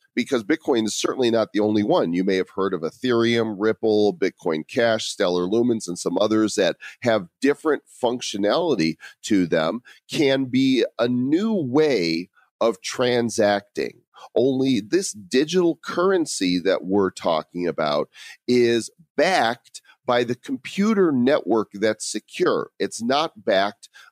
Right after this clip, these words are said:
by a bank. And more and more businesses are now accepting cryptocurrencies as payment.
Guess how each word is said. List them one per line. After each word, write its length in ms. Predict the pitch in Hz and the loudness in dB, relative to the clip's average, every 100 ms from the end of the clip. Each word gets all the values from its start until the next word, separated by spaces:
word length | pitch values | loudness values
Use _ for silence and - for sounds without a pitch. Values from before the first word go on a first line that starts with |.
| - | -4
by 200 | 104 104 | -2 0
a 140 | 101 | 0
bank. 480 | 95 180 220 101 - _ - - | -2 0 0 -2 -8 _ -20 -8
And 420 | 123 127 123 120 - | 0 2 2 0 -2
more 420 | 127 120 156 196 | -4 0 0 0
and 100 | 180 | -2
more 300 | 139 120 123 | -2 0 2
businesses 1040 | 113 - 139 175 123 101 - 90 85 87 95 - | 0 0 0 2 -2 -2 -2 0 0 -2 -6 -6
are 380 | 98 101 101 101 | 0 2 2 0
now 320 | 101 107 104 - | 0 0 0 -2
accepting 1080 | 85 - - - 180 190 - 98 82 76 90 _ _ - | -6 -6 -6 -2 -2 -2 -4 -2 -2 -4 -10 _ _ -6
cryptocurrencies 1200 | - 127 151 143 - - 110 110 101 104 104 104 - | -4 -2 -2 -2 -4 -2 0 0 -2 -4 -2 -4 -4
as 280 | - 95 101 _ - | -2 -2 -2 _ -8
payment. 580 | - 220 220 98 - | 0 2 2 0 -4